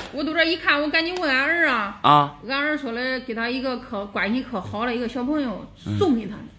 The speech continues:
Speaker 2: 小朋友送的。
Speaker 1: 哎。
Speaker 2: 那小朋友估计就是偷偷拿家里的。
Speaker 1: 那应该是嘞。
Speaker 2: 啊。
Speaker 1: 然后他说值一百万，我都说了，这我也不懂这东西，
Speaker 2: <laughs>
Speaker 1: 我说嘞，辛苦您问问，
Speaker 2: 啊。
Speaker 1: 看看这真值一百万吗？这一个。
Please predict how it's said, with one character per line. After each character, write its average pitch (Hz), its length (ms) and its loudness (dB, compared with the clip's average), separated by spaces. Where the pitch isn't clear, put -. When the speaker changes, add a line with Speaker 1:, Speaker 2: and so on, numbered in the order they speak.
Speaker 2:
小 113 200 4
朋 127 100 6
友 151 100 10
送 151 220 4
的。 85 160 -2
Speaker 1:
哎。 - 80 -18
Speaker 2:
那 147 100 2
小 113 220 2
朋 131 100 2
友 139 120 6
估 139 120 -2
计 127 200 0
就 120 100 2
是 113 160 2
偷 127 180 -2
偷 127 160 0
拿 107 160 2
家 135 220 4
里 120 120 0
的。 - 200 -10
Speaker 1:
那 254 200 -8
应 233 220 -2
该 233 180 0
是 262 200 -4
嘞。 208 260 -4
Speaker 2:
啊。 123 320 4
Speaker 1:
然 254 140 -2
后 285 60 -2
他 302 180 -4
说 269 180 -2
值 262 220 0
一 247 140 2
百 226 180 4
万， 233 380 2
我 330 80 -4
都 381 120 0
说 254 140 0
了， 320 200 4
这 370 140 -4
我 339 140 -2
也 359 60 4
不 277 140 -4
懂 294 180 0
这 370 120 2
东 247 160 0
西， 294 160 4
Speaker 2:
<laughs> 285 40 6
Speaker 1:
我 - 40 10
说 220 300 8
嘞， 311 260 6
辛 277 380 0
苦 349 80 -2
您 403 220 -6
问 403 180 -2
问， 262 260 0
Speaker 2:
啊。 - 200 4
Speaker 1:
看 330 100 0
看 285 180 0
这 339 100 -6
真 247 320 2
值 415 180 0
一 320 140 4
百 240 160 2
万 339 180 4
吗？ 269 120 2
这 269 100 2
一 262 160 2
个。 214 300 -2